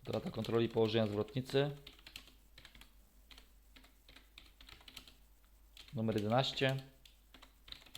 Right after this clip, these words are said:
Przy jednoczesnej zajętości obwodu zwrotnicowego.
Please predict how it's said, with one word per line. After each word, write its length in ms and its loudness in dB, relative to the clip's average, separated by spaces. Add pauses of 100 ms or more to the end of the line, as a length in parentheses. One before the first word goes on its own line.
(340)
Przy 180 -4
jednoczesnej 680 2 (2500)
zajętości 880 4 (3250)
obwodu 640 4 (3000)
zwrotnicowego. 920 0